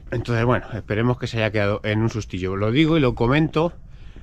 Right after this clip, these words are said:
por si, no sé, <laughs> como que vengo barruntando que, que va a ser un día raro. No sé el motivo, pero bueno.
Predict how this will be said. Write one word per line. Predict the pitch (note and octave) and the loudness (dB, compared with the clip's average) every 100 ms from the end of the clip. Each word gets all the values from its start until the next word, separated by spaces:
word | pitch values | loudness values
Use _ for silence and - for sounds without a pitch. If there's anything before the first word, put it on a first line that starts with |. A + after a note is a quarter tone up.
| - - - | -16 -16 -6
por | - A#2 | 2 2
si, | G#2 A#2 A2+ | 2 -2 2
no | C3 | 2
sé, | - A2+ G#2 A#2+ B2+ | 2 -2 -2 0 0
<laughs> | A#2 | 2
como | C3+ B2+ | 4 4
que | C3 A#2 | 4 4
vengo | C3 C#3+ | 4 4
barruntando | C#3+ C#3+ C3+ A#2 B2+ C3+ C#3 A#2 | 4 4 4 2 4 4 2 2
que, | A#2 G#2+ G#2+ G2 - - - - - - - | 2 4 4 2 -2 -16 -16 -16 -18 -18 -6
que | A2+ | 2
va | A#2+ | 2
a | |
ser | C3 D3 | 4 4
un | C3+ | 6
día | B2 A#2 | 6 4
raro. | F#2+ F2 E2+ | 2 -2 -4
No | A2+ A#2 | -2 2
sé | C3+ | 4
el | B2+ | 4
motivo, | C3 B2 A2+ F#2+ F2 - - | 4 4 2 0 -2 -4 -2
pero | G#2 | 0
bueno. | G#2 | 0